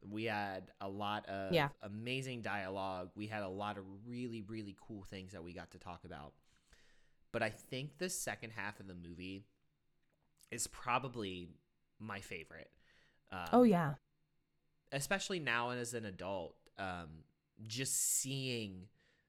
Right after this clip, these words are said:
Speaker 1: the, r-, really seeing the dynamic between Shrek and Fiona play out, the Shrek betw-, uh, the dynamic between Shrek, Donkey, and Fiona play out, and Shrek and Donkey's friendship play out.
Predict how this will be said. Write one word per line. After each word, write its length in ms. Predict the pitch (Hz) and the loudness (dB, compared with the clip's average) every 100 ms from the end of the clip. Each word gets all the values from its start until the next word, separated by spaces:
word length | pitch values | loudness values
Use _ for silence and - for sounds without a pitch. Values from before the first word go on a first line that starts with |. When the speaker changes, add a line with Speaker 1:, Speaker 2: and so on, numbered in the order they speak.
| _ | _
Speaker 1:
the, 500 | 101 110 107 101 95 - _ _ _ _ _ _ _ _ _ _ _ _ _ _ - | -6 -2 0 -2 -4 -8 _ _ _ _ _ _ _ _ _ _ _ _ _ _ -14
r-, 80 | 147 - 135 | -12 -10 -2
really 340 | 139 165 185 | 2 4 4
seeing 420 | 147 - 156 175 139 | 4 2 2 0 0
the 100 | 127 | -2
dynamic 640 | 117 117 117 113 143 120 | 0 0 0 0 0 -2
between 440 | 110 101 113 104 104 | -6 -8 -4 -4 -4
Shrek 380 | - 120 104 117 | -2 -2 -2 -4
and 140 | 104 | -10
Fiona 400 | - 123 156 147 | -6 -2 0 0
play 260 | 143 143 123 | -2 2 4
out, 420 | 123 123 120 - | 6 4 2 -2
the 80 | 101 | -4
Shrek 260 | - 117 - | -4 -4 -6
betw-, 220 | 110 - - | -12 -10 -2
uh, 200 | 117 104 | 0 0
the 280 | 101 98 98 - | 0 -2 -4 -4
dynamic 500 | 117 107 110 110 107 | -2 -2 -2 -4 -6
between 360 | 104 - 104 92 | -8 -8 -8 -8
Shrek, 300 | - 117 110 - | -4 -4 -4 -6
Donkey, 440 | - 117 120 - 120 | 0 2 2 -4 -6
and 100 | 113 | -4
Fiona 320 | 113 104 104 | -4 -4 -4
play 300 | - 110 101 | -6 -2 -2
out, 360 | 98 98 98 73 | 0 0 -2 -4
and 160 | 85 - - - - - | -12 -14 -18 -18 -16 -8
Shrek 300 | - 123 - | -2 -2 -2
and 120 | 98 | -6
Donkey's 460 | 98 110 110 123 - | -2 -2 -2 -6 -4
friendship 480 | 117 113 120 104 - | -4 -4 -4 -4 -2
play 180 | 104 | 0
out. 360 | 98 95 95 | 2 0 0